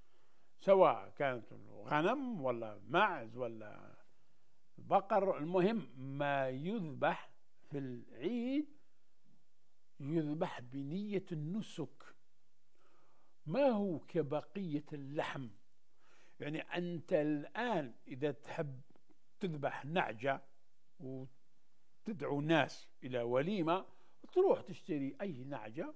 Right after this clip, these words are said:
وتجيبها تذبحها وتدعو الناس. أما إذا تريد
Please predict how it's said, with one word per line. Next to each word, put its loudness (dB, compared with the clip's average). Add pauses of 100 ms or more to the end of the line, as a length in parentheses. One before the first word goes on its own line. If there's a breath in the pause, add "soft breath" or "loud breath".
وتجيبها -2
تذبحها -4
وتدعو -8
الناس. -10 (920 soft breath)
أما 0
إذا 2
تريد -2